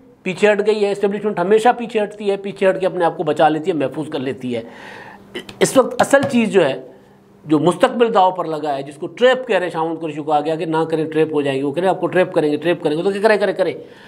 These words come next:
तो वो इमरान खान साहब हैं, असल जो, जो, जो दाव पर लगे हुए हैं ना, वो इमरान खान साहब की सियासत और इमरान खान साहब का मुस्तकबिल है।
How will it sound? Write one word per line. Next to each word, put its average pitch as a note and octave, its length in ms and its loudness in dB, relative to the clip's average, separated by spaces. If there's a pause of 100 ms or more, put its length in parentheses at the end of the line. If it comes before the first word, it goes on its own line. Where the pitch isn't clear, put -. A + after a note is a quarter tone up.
(300)
तो F3+ 60 2
वो A#3+ 460 6
इमरान D3+ 260 -2
खान C3+ 200 -2
साहब A2 280 -4
हैं, G#2 160 -20 (200)
असल G3 260 2
जो, D#3 320 -4 (260)
जो, E3+ 160 4
जो D3 140 0
दाव E3 300 4
पर D#3+ 80 0
लगे C3+ 220 -2
हुए C3 100 0
हैं D#3+ 60 0
ना, F3 60 0
वो D#3 80 0
इमरान C#3 240 -4
खान C#3 180 -4
साहब C3 200 -4
की C3+ 100 -6
सियासत D3+ 540 0 (340)
और C#3 80 2
इमरान C#3+ 220 2
खान C#3 160 0
साहब B2+ 220 -2
का C3 120 2
मुस्तकबिल D#3 580 2
है। - 400 -4